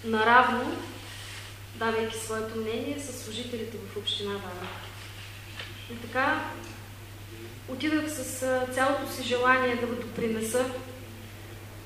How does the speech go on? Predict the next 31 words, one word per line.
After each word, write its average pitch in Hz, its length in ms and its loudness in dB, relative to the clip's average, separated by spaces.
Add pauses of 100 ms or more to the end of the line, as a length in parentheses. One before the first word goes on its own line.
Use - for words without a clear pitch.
(160)
с, - 300 -4
а, 220 220 6
моето 247 360 6
мнение 240 680 4 (1200)
и 240 40 -6
с - 200 -6
това, 254 240 6
което 240 260 2
съм 233 180 -4
видяла 220 520 2 (720)
и 226 120 -4
прочела 220 540 -2 (720)
за 202 60 -6
света. 202 380 -2 (1600)
И 262 60 -6
се 262 140 -2
оказа, 302 440 4
че 320 60 0
се 294 140 -2
сблъсквам 320 500 0
с - 180 -4
една 254 320 4
бетонна 262 380 0
стена. 196 520 2
Не 240 100 2
само 247 320 4
аз, 170 180 4
ние 240 100 -2
бяхме 254 280 0
група 247 260 -2
родители. 208 460 -2